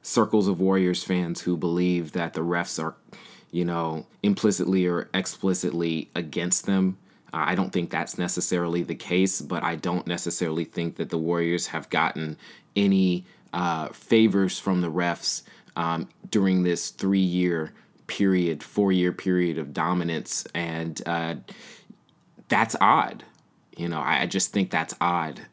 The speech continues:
uh, because champions are officiated, um,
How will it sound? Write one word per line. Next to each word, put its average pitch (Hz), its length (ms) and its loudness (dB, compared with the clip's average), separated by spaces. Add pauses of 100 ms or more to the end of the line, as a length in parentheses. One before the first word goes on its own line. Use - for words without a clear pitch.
uh, 80 240 -6
because 87 460 -2
champions 92 680 2 (340)
are 87 300 0
officiated, 87 800 0 (360)
um, 80 580 -6